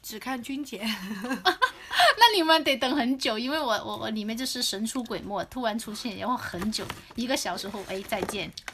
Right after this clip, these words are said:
Speaker 2: <clears throat> 但是这个电影我觉得那个画面很漂亮，因为就是大哥，然后还有刺目在拍的时候，我有看，就是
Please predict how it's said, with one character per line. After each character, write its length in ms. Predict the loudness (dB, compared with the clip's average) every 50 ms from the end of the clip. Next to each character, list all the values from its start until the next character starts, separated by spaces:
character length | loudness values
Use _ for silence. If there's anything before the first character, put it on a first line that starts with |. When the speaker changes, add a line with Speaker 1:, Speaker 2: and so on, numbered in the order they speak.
| -16 -20 -20 -20 -20 -18 -18 -18 -20 -20 -20 -20 -20 _ -20 -20 -20 -20 -20 -20 -20 -20 -20 -20 -20 -20 -20 -20 -20 -20 -20 -20 -20 -20 -20 -20 -20 -4 4
Speaker 2:
<clears throat> 280 | 6 6 6 6 4 -2 -10 -14 -16 -14 -14 -16 -18 -18 -20 -20 -20 -20 _ -20 -20 _ -20 _ _ _ 6
但 160 | 6 6 6
是 140 | 6 4 0
这 100 | 0 0
个 180 | 2 2 2 2
电 200 | 2 2 2 2
影 120 | 0 0
我 80 | -2 -4
觉 140 | -4 -4 -2
得 140 | -2 0
那 160 | 0 -2 -4 -4
个 120 | -4 -4
画 220 | 4 6 6 6
面 180 | 6 4 0 -6
很 140 | -6 -8 -10
漂 240 | -8 -4 -2 0 0
亮， 260 | 0 -2 -4 -8 -8
因 120 | -8 -6
为 200 | -4 -4 -4 -6 -8 -12 -20 -20 -20 -18 -10
就 160 | -6 -4 -4
是 540 | -4 -4 -4 -6 -4 -4 -2 -2 -4 -6 -6 -10 -10 -8 -8 -2 4
大 160 | 6 8 8 6
哥， 600 | 4 0 -8 -6 -4 -4 -2 0 0 0 0 -2 -2 -4 -6
然 100 | -6 -6
后 140 | -4 -4 -4
还 160 | -2 -4 -4
有 240 | -4 -6 -8 -8 -10 -10 -8 -6
刺 180 | -6 -4 -2
目 140 | -4 -4 -4
在 120 | -4 -4 -4
拍 220 | -2 0 -2 0
的 80 | -2 -4
时 140 | -6 -6
候， 60 | -6 -6
我 100 | -4 -4
有 100 | -6 -8
看， 320 | -6 -6 -4 -4 -4 -6
就 60 | -8
是 160 | -10 -12 -12